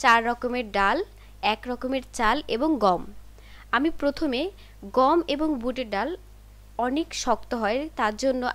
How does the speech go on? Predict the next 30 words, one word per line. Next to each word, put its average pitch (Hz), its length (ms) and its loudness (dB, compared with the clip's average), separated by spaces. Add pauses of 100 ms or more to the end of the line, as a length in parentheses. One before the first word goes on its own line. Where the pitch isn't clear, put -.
(120)
আগের 247 200 -4 (100)
থেকে 254 200 6 (200)
ভিজিয়ে 240 340 -2
রেখেছিলাম 240 480 -4 (100)
পাঁচ 214 160 0 (120)
থেকে 269 160 -4 (100)
ছয় 190 280 0
ঘন্টা। 185 280 -8 (580)
আর 247 80 2 (140)
মুগ 262 140 -2 (100)
ডালটা 277 340 0 (680)
ভেজে 254 300 0
নিতে 254 220 -2
হবে 269 260 -2 (180)
অবশ্যই। 196 520 -4 (1000)
আমি 269 300 2
এখানে 330 260 0 (300)
বাজারে 254 380 2
যে 247 200 -2 (580)
মাসকলাই 254 500 0
ডাল 254 120 2 (360)
কিনতে 294 280 2 (100)
পাওয়া 202 180 6
যায়, 240 240 -2
সেই 269 220 0
মাসকলাই 196 400 -6
ডালটি 190 320 -8
ব্যবহার 185 320 -2
করেছি। 185 460 -4 (440)
আপনারা 240 280 2